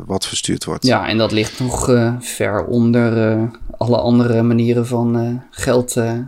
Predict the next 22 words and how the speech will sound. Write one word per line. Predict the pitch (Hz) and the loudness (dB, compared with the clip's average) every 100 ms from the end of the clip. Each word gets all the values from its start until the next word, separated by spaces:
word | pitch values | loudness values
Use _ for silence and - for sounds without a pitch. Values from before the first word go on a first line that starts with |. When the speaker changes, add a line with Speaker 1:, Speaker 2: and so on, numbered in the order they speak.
| - | -8
Speaker 2:
versturen | - - 139 123 120 | -6 0 2 2 2
online. | 117 113 110 110 | 2 0 0 -2
Dus, | 110 - | -4 -6
eh, | - 107 98 - - - | -4 -4 -6 -14 -20 -8
volgens | 131 123 | -2 2
mij | 131 | 2
is | 131 | 0
dat | 254 | 0
nog | 127 | -2
steeds | 120 127 123 | 0 0 2
lekker, | 123 120 120 120 | 0 0 0 0
eh, | 117 | -4
goedkoop. | - - 127 117 117 _ _ _ _ _ _ _ _ - - - - - - | -6 -6 -2 -2 -4 _ _ _ _ _ _ _ _ -20 -14 -14 -14 -18 -8
Speaker 1:
Ja, | 95 92 | -4 -2
dus | 92 | -2
dan | - | -4
moet | 117 110 | -4 -4
je | 104 | -2
denken | 113 117 117 | -4 -2 0
aan, | 107 107 104 | 0 0 -2
ja, | 101 104 101 | -6 -4 -4
goed, | - 104 - - | -6 -14 -14 -14